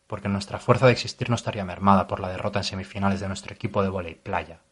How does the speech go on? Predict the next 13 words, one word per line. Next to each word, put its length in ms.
Si 140
fuéramos 300
más 180
conscientes 480
del 100
mensaje 380
hipnotizador 640
y 80
las 140
repercusiones 760
que 220
éste 240
tiene 380